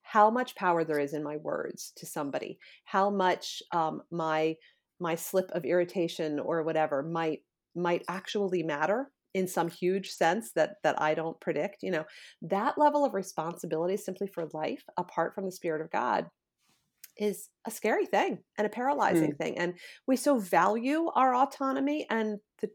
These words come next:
Speaker 1: truth is that in moments where we're overwhelmed by something that we recognize is bigger than we are, we are grateful when there are stronger, wiser, um, powers at work. And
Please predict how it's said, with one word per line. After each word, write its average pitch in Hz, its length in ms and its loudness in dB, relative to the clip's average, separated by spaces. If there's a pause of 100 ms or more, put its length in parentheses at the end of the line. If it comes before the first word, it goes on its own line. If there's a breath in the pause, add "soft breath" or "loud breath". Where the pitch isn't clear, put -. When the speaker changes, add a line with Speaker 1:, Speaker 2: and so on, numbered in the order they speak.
Speaker 1:
truth 226 300 0
is 233 140 2
that 196 120 4
in 180 160 2
moments 180 520 -2
where 180 260 2
we're 170 260 0
overwhelmed 170 720 -2
by 180 140 0
something 170 640 -2
that - 120 -4
we 151 200 -6
recognize 214 640 -6
is 208 100 -12
bigger 208 240 -4
than 202 140 -6
we 202 120 -4
are, 208 220 0 (500 soft breath)
we 180 240 -2
are 175 100 0
grateful 170 500 -4
when 165 140 -4
there 156 280 -4 (260)
are 151 340 -4 (260)
stronger, 160 440 -2
wiser, 151 600 -2 (560)
um, 156 400 -10 (500)
powers 175 300 2
at - 120 -4
work. 180 300 -2 (220)
And 175 300 -2